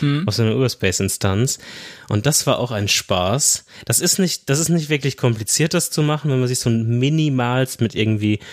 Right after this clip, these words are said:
Speaker 2: Terminal auskennt, dann kriegt man das alles hin, weil die Guides echt sehr gut beschrieben sind. Und da muss man einfach nur dem, dem folgen und dann passt das schon alles. Aber das ist schon wieder das perfekte Beispiel von, wie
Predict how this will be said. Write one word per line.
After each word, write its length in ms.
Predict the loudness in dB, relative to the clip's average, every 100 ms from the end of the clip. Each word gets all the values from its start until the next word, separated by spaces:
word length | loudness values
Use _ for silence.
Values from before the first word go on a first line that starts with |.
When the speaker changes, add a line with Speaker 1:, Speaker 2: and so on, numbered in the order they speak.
| -16 -12 -2
Speaker 2:
Terminal 400 | 0 2 0 0
auskennt, 720 | -2 -2 -2 0 2 0 -4 -14 -2
dann 100 | 0
kriegt 240 | 0 0
man 100 | 0
das 140 | 0 0
alles 240 | 0 0
hin, 160 | 0 0
weil 100 | -2
die 100 | 0
Guides 300 | 0 2 0
echt 240 | -2 0
sehr 160 | 0 2
gut 200 | 0 -4 _
beschrieben 420 | -2 0 2 0 0
sind. 300 | 0 0 -2 -8 -18 -20 -20 _ -2
Und 300 | 0 2 2
da 80 | 2
muss 220 | 0 0
man 80 | 0
einfach 200 | 0 0
nur 120 | 2
dem, 180 | 2 0 0
dem 120 | -2
folgen 440 | 0 0 0 0 -2
und 80 | -2
dann 220 | -4 -4
passt 280 | -2 -2 0
das 100 | -2
schon 200 | -2 -2
alles. 380 | 0 0 -2 -6 -16 -20 _ _
Aber 300 | -2 0 2
das 240 | 2 2
ist 100 | 2
schon 180 | 0 0
wieder 260 | 0 0 0
das 260 | 0 -2
perfekte 520 | -2 -2 0 0 0 -2
Beispiel 480 | 0 0 0 -2
von, 400 | -2 -2 0 0 -4 -12 -20 -20 -20 _ _ _ _ _ _ _
wie 480 | -4 0 2 2 0